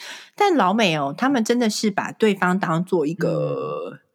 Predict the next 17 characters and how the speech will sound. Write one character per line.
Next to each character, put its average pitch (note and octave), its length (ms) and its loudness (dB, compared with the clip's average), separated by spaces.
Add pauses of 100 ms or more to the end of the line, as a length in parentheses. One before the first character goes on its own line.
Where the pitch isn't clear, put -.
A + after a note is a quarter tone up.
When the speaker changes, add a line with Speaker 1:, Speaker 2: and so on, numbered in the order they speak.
(680)
Speaker 1:
独 G3 160 0
立 A#3 140 2
的 - 80 2
个 F#3 200 0
体， D#3+ 120 -10
他 C#4 140 -2
们 F4 160 2
不 - 120 0
会 A3 220 2
有 D3+ 120 0
那 G#3 120 2
种， C#3+ 520 -6 (200)
有 F#3+ 160 0
一 A3+ 60 0
种 G#3+ 160 4
冷， D#3+ 180 2
叫 F#3+ 320 0